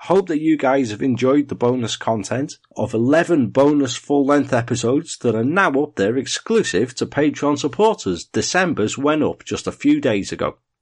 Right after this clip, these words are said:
Anyone else who fancies becoming a supporter, then it's very simple. There's a link to the Patreon page always with the episode show notes,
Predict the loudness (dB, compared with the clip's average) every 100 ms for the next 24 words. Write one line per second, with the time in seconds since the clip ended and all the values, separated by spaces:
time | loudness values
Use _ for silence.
0 | _ -2 2 2 4 2 0 -8 -2 -2
1 | 0 -2 -4 -6 -2 0 0 -2 -2 0
2 | 0 0 -2 -2 -4 -4 -2 0 0 -2
3 | -4 -4 -2 -2 -4 _ _ -6 -2 2
4 | 2 0 -2 -4 -2 0 0 0 -2 -2
5 | 0 0 -2 -4 0 2 2 0 0 -2
6 | 2 0 0 -2 -2 -2 -2 0 2 2
7 | -2 -4 -10 -10